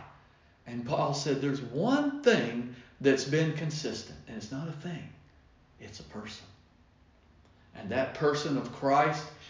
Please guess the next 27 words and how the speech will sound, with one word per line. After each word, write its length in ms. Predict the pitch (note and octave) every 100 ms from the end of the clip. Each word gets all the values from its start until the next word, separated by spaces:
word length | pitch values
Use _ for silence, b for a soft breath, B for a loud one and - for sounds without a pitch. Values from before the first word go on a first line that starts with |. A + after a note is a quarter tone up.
| B
has 340 | - B2+ - - D#3+
everything 1080 | D#3 E3 F3+ F3+ - - C#3 A#2+ A#2 A#2 B B -
that 320 | A2 - A#2+
you 540 | B2 F#3+ G3+ G#3 G#3
or 160 | - - -
I 380 | A#2 B2+ C#3 C#3 C3+ -
will 180 | G#2+ G#2
ever 240 | B2 C#3 D3
need 360 | C3+ G#2 - - b b b G#2+
if 160 | G2+
we 80 | G#2+
are 100 | G#2
in 60 | G#2
him. 340 | G2 - E2+ E2+ - - - - - - - - - - - - - - - - - -
Anything 480 | E3 F3 E3+ D3+ C#3
you 100 | C#3
could 220 | A2 -
possibly 640 | C#3+ D3 - C#3 C#3 B2+
ever 280 | C#3 D3+ F3+
think 480 | - - F3 C3 -
that 200 | A#2+ A#2+
you 100 | C3+
will 180 | B2+ C3
need 400 | B2+ A2+ G#2+ G#2+ - - - -
is 160 | A2+
in 140 | G#2+ G#2
Christ. 480 | F#2+ - - -